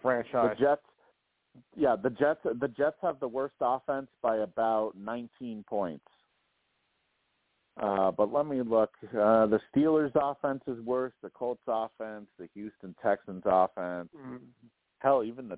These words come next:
Speaker 2: Titans' offense is actually worse. Well, actually, no, they have a better offense than all of the A F C South. All of the A F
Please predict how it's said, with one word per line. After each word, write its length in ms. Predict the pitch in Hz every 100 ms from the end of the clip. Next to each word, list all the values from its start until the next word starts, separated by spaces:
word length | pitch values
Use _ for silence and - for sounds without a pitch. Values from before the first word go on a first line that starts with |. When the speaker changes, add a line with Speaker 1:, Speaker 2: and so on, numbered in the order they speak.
| -
Speaker 2:
Titans' 360 | 117 - 98 85
offense 400 | 67 - 65 73
is 120 | 73 78
actually 340 | 55 - - 64
worse. 320 | 62 58 - _ _
Well, 260 | 101 139 - 101
actually, 560 | 117 151 - 180 180
no, 320 | 113 135 160 95
they 140 | 151
have 180 | 190 151
a 60 |
better 360 | 98 120 117 107
offense 540 | 113 127 - 98 92 - _ _ _ _ _ 107
than 260 | 117 107 104 _
all 260 | 104 127 143
of 100 | 113
the 120 | 120 -
A 180 | 117 117
F 60 | 117 _
C 160 | 120 104 -
South. 300 | 110 101 67 _ _ _ _ _ _ _ _ _ _ _ _ _
All 200 | 113 156
of 80 | 156
the 100 | 123 - 123
A 120 |
F 80 | 131